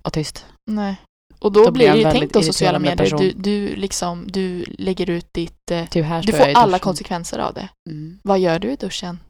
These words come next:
Speaker 2: Vad gör du när du kissar? Vad ser du på när du har lite kinky time?
Speaker 1: Åh, nej, då delar jag inte med mig av någonting. Då flyttar jag till en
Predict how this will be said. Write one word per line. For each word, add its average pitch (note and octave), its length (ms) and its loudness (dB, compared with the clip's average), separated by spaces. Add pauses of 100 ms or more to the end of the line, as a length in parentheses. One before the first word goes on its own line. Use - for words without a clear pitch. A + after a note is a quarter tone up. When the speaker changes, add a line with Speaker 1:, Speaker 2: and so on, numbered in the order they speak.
Speaker 2:
Vad F3 120 -6
gör D#3+ 140 -8
du F3+ 60 -12
när A3 120 -8
du B3 60 -10
kissar? F#3 460 -12 (140)
Vad F#3+ 120 -8
ser E3+ 200 -6
du G3+ 60 -6
på G#3 340 -6 (180)
när G#3 120 -2
du G3 60 -2
har F#3+ 220 -2
lite F3 540 -8 (200)
kinky - 340 -10
time? - 160 -2
Speaker 1:
Åh, E3 160 2 (160)
nej, F3+ 280 -10
då F3 360 -6 (460)
delar D3 280 -14
jag A#2+ 60 -14
inte C#3 120 -16
med B2 80 -12
mig B2+ 80 -10
av A#2+ 60 -10
någonting. - 260 -14 (200)
Då E3+ 340 -6
flyttar - 520 -8
jag D3+ 100 -6
till D3 120 -10
en C3+ 120 -8